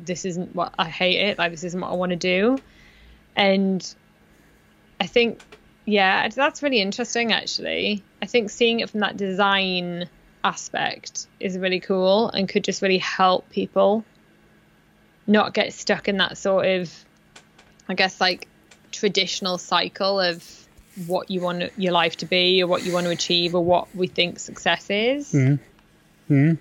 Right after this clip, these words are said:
Speaker 2: No, it
Speaker 1: Yeah, I
Speaker 2: is.
Speaker 1: mean, I could totally go off on that on, like, a whole separate podcast. <laughs>
Speaker 2: <laughs> Well, you know, you'd be welcome back anytime. You know, and this is the, this is the interesting thing. It's like, you know,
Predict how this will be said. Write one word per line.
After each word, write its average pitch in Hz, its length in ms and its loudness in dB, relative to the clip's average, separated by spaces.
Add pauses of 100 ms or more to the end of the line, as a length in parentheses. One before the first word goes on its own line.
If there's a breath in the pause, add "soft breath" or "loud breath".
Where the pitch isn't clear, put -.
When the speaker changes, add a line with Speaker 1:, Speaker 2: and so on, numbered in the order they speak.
(120)
Speaker 2:
No, 160 180 6
it 156 120 4
Speaker 1:
Yeah, 180 80 6
I 170 40 4
Speaker 2:
is. 165 120 -2
Speaker 1:
mean, 190 60 0
I - 20 2
could 214 220 -6
totally 220 320 -2
go 190 80 0
off 180 180 2
on 180 80 -4
that 175 140 2
on, 175 100 -2
like, 165 160 -2
a 170 40 -2
whole 175 220 2
separate 175 440 -2
podcast. 214 1000 4
<laughs> - 0 -
Speaker 2:
<laughs> - 0 -
Well, 165 320 6
you 170 120 6
know, 156 120 8
you'd 123 200 2
be 147 80 6
welcome 151 300 6
back 123 180 4
anytime. 139 440 2 (720 loud breath)
You 165 80 6
know, 156 100 8
and 151 160 8
this 185 260 8
is 262 60 8
the, 185 160 8
this - 220 2
is 202 60 4
the 214 80 8
interesting 185 420 4
thing. 160 200 6
It's 123 180 4
like, 123 280 6
you 143 60 6
know, 117 260 2